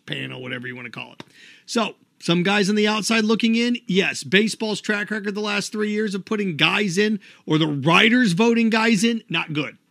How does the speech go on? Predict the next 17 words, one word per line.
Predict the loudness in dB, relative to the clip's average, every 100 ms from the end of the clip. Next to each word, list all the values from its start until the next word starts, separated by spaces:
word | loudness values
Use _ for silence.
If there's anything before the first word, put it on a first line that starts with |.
| _
Of |
course, | -4 -2 -2 -2
there's | -4 -2
snubs | -6 0 4 4 2 0 0
every | 0 0 2
year. | 2
This | 0 -2
guy | 0 0
should | -2
have | -4 -2
gotten | -2 -2
in, | -2 0
this | -2 -2
guy. | -4 -4 -4 _ _ _
Why | -2 2 4
next | 4 4 2 0
year? | 0 0